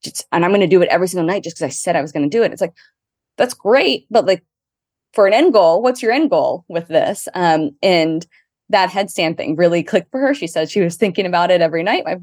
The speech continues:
her brushing her teeth, and she was able to just relax a little bit. But I see that a lot,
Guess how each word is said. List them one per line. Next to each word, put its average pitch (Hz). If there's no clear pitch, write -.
her 185
brushing 175
her 170
teeth, 214
and 160
she 185
was 170
able 160
to -
just 156
relax 156
a 220
little 233
bit. 269
But 196
I 233
see 269
that 226
a 190
lot, 156